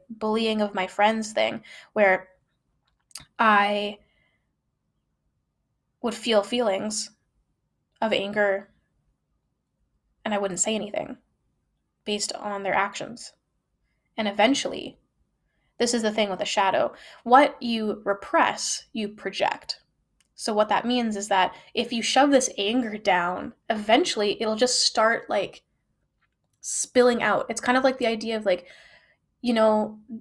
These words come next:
you know those people, perhaps it's you, who don't get angry, don't get angry,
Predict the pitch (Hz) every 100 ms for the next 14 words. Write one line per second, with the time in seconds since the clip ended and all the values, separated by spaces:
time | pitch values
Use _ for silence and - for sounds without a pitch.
0 | - 254 269 233 214 - 277 202 196 247
1 | - 214 226 226 262 294 - - - 254
2 | 233 220 220 220 - _ _ _ _ _
3 | _ _ _ _ _ _ _ _ _ _
4 | _ _ _ _ - 226 214 254 208 214
5 | 220 226 233 - 196 214 247 214 214 226
6 | 233